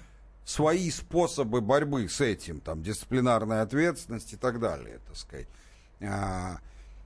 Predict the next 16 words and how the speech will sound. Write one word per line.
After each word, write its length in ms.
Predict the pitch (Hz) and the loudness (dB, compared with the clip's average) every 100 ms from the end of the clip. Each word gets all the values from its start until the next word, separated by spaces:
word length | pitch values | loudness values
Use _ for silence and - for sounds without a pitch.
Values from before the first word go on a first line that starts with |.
| - - - - | -20 -20 -14 2
поэтому, 880 | 127 139 147 120 143 131 131 131 131 | 4 6 4 4 2 4 4 4 4
э, 120 | 135 127 | 4 2
в 40 | - | 2
конце 240 | 127 143 | 0 2
концов, 420 | 139 131 - 131 | 2 2 4 2
если 260 | 113 113 123 | 2 0 2
выяснится, 540 | 123 135 - 117 - | 4 4 2 -2 -2
что 320 | 110 - 120 | -2 4 4
кто-то 420 | 110 - 127 117 117 | 4 2 0 4 4
из, 380 | 117 113 95 107 | 6 4 0 2
э, 760 | 117 117 110 110 107 104 101 - - - - 104 | 4 8 8 8 6 4 2 -4 -20 -14 -4 -2
сотрудников 720 | 95 120 131 135 123 117 113 | 0 0 4 4 4 4 4
государственного 840 | 117 143 139 147 139 113 - 113 110 | 4 0 2 4 4 2 -2 0 2
учреждения, 880 | 107 - 135 135 151 233 214 127 92 | 0 0 2 2 4 4 6 4 0
государственного 800 | 90 101 139 123 - - 95 98 | -2 0 4 4 4 -8 -2 -2
агентства, 640 | 101 104 85 - - 69 | 0 0 -2 -8 -8 -8